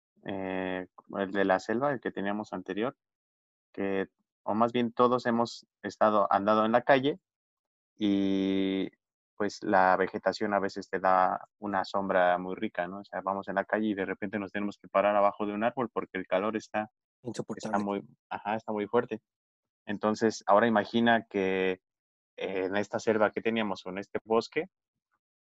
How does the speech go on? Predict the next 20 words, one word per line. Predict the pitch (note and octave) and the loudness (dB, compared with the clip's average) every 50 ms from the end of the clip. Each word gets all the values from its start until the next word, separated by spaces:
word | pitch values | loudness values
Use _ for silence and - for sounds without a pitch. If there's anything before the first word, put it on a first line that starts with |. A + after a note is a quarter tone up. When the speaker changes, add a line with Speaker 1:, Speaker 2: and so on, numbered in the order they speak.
| _ G#3+ - _ _ | _ -20 -20 _ _
Speaker 1:
pues, | F#2+ F#2 F2+ F2+ - - - - - _ - | 2 4 4 2 0 -4 -10 -14 -16 _ -6
eh, | A2 G2 G2 | -4 -4 -2
tenías | - - G2 G#2 A2 A2+ G#2+ | -2 0 4 4 4 4 4
muchísimos, | A2 A2 G#2+ - D3 C#3 D3+ C#3+ C#3 C3 | 2 0 0 0 -2 -2 0 0 0 0
muchísimos, | A#2 A2+ - - B2 - C3+ B2 A#2 G#2 | 0 -2 -2 -4 -6 -4 -4 -2 -2 -2
muchísimos | G2+ G2+ - - A2 - A#2 G#2 F#2+ F#2 | -4 -4 -4 -6 -6 -4 -2 -4 0 2
árboles | G#2+ G#2+ A2+ C#3 D3 D#3 D3 | 2 2 2 2 -2 -2 -2
y | - G#2 | -4 -2
de | F#2 G2+ | 0 0
repente | - G2+ - - A#2+ A#2+ - B2+ | 0 0 0 -2 -2 -2 0 0
los | A2+ G2+ - | 0 -2 -2
quitas | - - A2 - A#2+ - - | -6 -4 0 0 0 2 0
todos, | B2+ B2 C3+ D3+ - - - | 0 0 0 -2 -6 -6 -4
¿cómo | - A#2+ A#2+ A#2 | 0 2 4 6
va | A#2 A#2 A2+ | 6 8 6
a | |
aumentar | A2+ A2+ A2 G2+ - - A2 G#2+ | 6 4 0 -2 0 0 2 2
la | G#2+ G2+ | 2 0
temperatura | - G2 F#2+ F#2 - G2 F#2+ F#2 F#2 - A2 G#2+ G2+ | 0 -2 -6 -2 0 2 2 2 0 2 2 2 2
ahí? | G2+ G#2+ B2 C3+ | 0 0 -4 -8